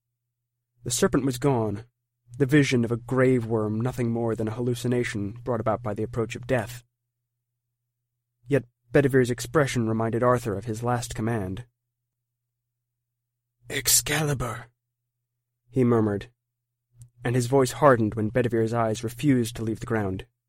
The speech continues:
"When you cast it into the waters,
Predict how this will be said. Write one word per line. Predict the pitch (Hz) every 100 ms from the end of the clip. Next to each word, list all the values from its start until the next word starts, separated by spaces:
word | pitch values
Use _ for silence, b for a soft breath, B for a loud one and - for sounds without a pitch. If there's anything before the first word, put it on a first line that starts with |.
| _ _ _ _ _ _ _ _ _ _ _ _ _ -
"When | 147 160 170 156
you | 147
cast | 123 - 139 - -
it | 135 139
into | 131 131
the | 123
waters, | 123 123 117 123 120 -